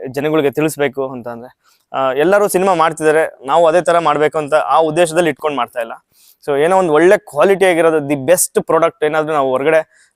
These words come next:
ಜನಗಳಿಗೆ ತೋರಿಸ್ಬೇಕು ಅನ್ನೋದು ನಮ್ಮ ಉದ್ದೇಶ ಅಷ್ಟೇ. So, ಹಾಗಾಗಿ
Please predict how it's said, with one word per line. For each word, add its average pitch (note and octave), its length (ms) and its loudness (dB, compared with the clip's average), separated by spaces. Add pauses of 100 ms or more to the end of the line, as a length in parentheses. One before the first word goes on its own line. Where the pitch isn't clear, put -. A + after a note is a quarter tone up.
ಜನಗಳಿಗೆ E3 340 2
ತೋರಿಸ್ಬೇಕು D#3 480 0
ಅನ್ನೋದು D3 440 -2
ನಮ್ಮ C#3 180 -4
ಉದ್ದೇಶ C#3 280 2
ಅಷ್ಟೇ. B2 240 -8 (560)
So, D3 60 -8
ಹಾಗಾಗಿ E3 500 0